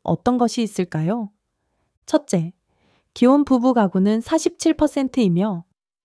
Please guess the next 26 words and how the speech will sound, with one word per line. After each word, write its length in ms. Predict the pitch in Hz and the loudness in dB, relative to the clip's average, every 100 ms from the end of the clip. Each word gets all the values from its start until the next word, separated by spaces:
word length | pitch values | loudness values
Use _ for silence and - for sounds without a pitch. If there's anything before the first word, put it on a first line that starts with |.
| - | -8
자녀 280 | - 214 254 | 0 2 2
동반 300 | 262 240 233 | 2 2 0
가구는 500 | 208 170 180 254 311 | 0 0 0 -2 -4
삼십구 680 | - 339 339 359 - 226 220 | -2 0 0 -2 -2 -2 0
퍼센트에 600 | 233 - 196 185 190 190 | -2 -2 -4 0 0 2
이릅니다. 640 | 196 214 175 156 147 180 _ _ _ _ _ _ - | 4 2 0 -2 -10 -12 _ _ _ _ _ _ -4
즉, 300 | 208 202 _ _ _ - | 0 0 _ _ _ -2
매장의 460 | 180 175 226 220 220 | 0 2 2 2 0
기본 360 | 226 196 285 | 0 2 2
고객을 540 | 269 214 196 180 233 277 _ _ | 2 2 0 0 -4 -6 _ _
부부와 460 | - 208 202 214 208 | -2 0 4 4 2
자녀의 480 | - 175 180 254 285 | -2 0 2 2 0
조합이 360 | 233 208 196 202 | 0 0 0 -2
아니라 480 | 165 165 233 175 - _ _ _ - | 0 -2 -4 -6 -12 _ _ _ -4
개인 360 | 214 202 214 | 2 4 2
각 340 | 208 180 - - | -2 -6 -6 -2
한 120 | 339 | 2
명으로 340 | 330 311 302 | 2 2 0
설정하는 540 | 285 294 285 269 247 226 | 0 -2 -2 -2 -2 0
것이 440 | 170 - 254 330 _ | -2 -2 -6 -8 _
더 140 | - 170 | -10 -4
합리적입니다. 920 | 214 240 208 175 170 165 143 143 _ _ _ _ _ _ _ _ _ _ | 0 0 0 -2 -2 -2 -6 -10 _ _ _ _ _ _ _ _ _ _
둘째, 560 | - 214 208 180 214 202 _ _ | 0 0 2 0 0 -4 _ _
일 120 | 233 | 0
인 120 | 254 262 | 2 4
가구가 640 | 240 214 214 208 202 | 2 2 2 2 0